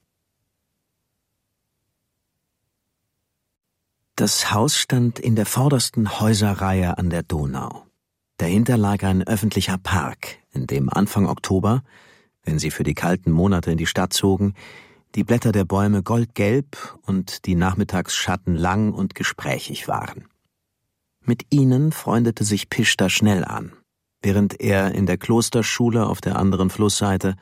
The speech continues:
allein und für sich blieb. Bevor sie das Haus in Budapest gekauft hatten, war er von Privatlehrern unterrichtet worden, so dass er kaum Kontakt zu Gleichaltrigen kannte.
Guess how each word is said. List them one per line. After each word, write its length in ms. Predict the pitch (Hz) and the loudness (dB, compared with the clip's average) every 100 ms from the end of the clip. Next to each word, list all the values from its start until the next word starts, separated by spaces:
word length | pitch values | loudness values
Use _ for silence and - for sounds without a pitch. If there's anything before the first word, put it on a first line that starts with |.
| _ _ _ _ _ | _ _ _ _ _
allein 480 | 104 101 101 104 107 | 0 2 2 2 0
und 240 | - 107 | -2 -6
für 160 | - 107 | -2 -4
sich 340 | 92 82 - | -2 -6 -8
blieb. 420 | - - - - - _ _ _ _ _ _ _ _ _ _ _ _ - | -10 -14 -14 -20 -20 _ _ _ _ _ _ _ _ _ _ _ _ -4
Bevor 420 | 113 - 147 160 | -4 0 2 2
sie 100 | 110 | 2
das 220 | 95 - | 0 0
Haus 340 | 98 98 - | 2 2 0
in 360 | - 95 90 87 - | -2 0 0 -2 -4
Budapest 600 | 101 92 - 90 - - | -2 -2 -2 -2 -2 -6
gekauft 500 | - 98 92 - - | -4 -2 -2 -2 -4
hatten, 520 | 90 - 107 120 110 | -4 0 0 2 0
war 220 | 107 101 | 0 0
er 160 | 110 101 | -2 -2
von 280 | - 101 | 0 -2
Privatlehrern 680 | - 101 117 117 95 85 90 | 0 0 2 2 0 0 0
unterrichtet 580 | 98 92 87 90 98 85 | 0 0 -2 -2 -2 0
worden, 340 | 90 87 87 - - _ _ _ _ | 0 0 -2 -6 -20 _ _ _ _
so 120 | - | -6
dass 160 | 82 - | -2 -2
er 100 | 90 | -2
kaum 280 | 104 101 98 | 0 0 0
Kontakt 500 | 95 - 101 90 - | -2 0 -2 -4 -6
zu 100 | 92 | -2
Gleichaltrigen 720 | 110 98 - 78 - 80 76 | 0 -2 -4 -8 -6 -6 -4
kannte. 400 | 85 78 78 | -2 -2 -4